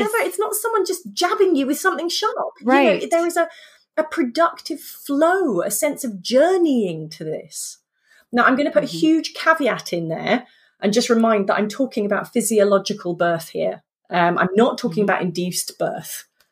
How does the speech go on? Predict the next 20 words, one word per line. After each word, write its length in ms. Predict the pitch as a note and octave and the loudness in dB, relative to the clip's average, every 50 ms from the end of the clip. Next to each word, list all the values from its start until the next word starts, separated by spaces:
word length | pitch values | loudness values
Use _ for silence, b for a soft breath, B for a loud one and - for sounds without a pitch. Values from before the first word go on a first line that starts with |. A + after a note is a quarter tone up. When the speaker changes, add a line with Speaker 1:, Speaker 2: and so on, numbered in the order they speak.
| _ _ _ _ _ - | _ _ _ _ _ -2
Speaker 1:
You 120 | F#3 F3+ | 0 0
know, 200 | E3+ E3+ E3 E3+ | 2 2 0 2
there 200 | - - G3 F#3+ | 4 4 4 6
is 160 | F#3+ F#3 F#3 | 4 4 4
no 100 | A3+ A#3 A#3+ | 4 4 4
Speaker 2:
Mm-hmm. 60 | C4+ | 6
Speaker 1:
denying 360 | A#3 A#3 G#3+ F#3+ F3 E3 E3+ F3 | 4 2 2 2 0 0 -2 -2
it. 140 | F3 F3 - | -4 -4 -6
If 120 | F#3 - | -6 -4
you 100 | G3 G3 F#3+ | -2 -2 0
have 160 | F3+ G#3 G3+ | 0 -2 -2
had 280 | - - B3 D4 C#4+ - - - | 0 2 2 2 2 -2 -4 -2
an 140 | - F#3+ G3+ | 0 2 2
induction 680 | G3 F#3+ E3 G#3 F#3+ - - - - - E3 F3+ G#3 G3+ | 2 2 2 2 0 0 -2 -4 -6 -4 -4 -4 -4 -4
with 120 | F#3 F3 | -4 -4
a 60 | F3 | -4
synthetic 640 | E3+ - F#3+ F3+ F3+ - _ G3 F#3+ - - G#3 - | -4 -6 -6 -8 -8 -6 _ -6 -4 -4 -6 -8 -6
form 280 | - - G#3 G#3 G3+ F#3+ | -2 0 2 2 2 2
of 80 | F3 G3 | 2 2
oxytocin, 880 | - - - - - E3+ - G3 - - - - D#3+ - A3+ C#4+ C#4+ | 2 0 -2 -8 -14 -4 -2 -2 -2 -2 -4 -4 0 2 2 2 0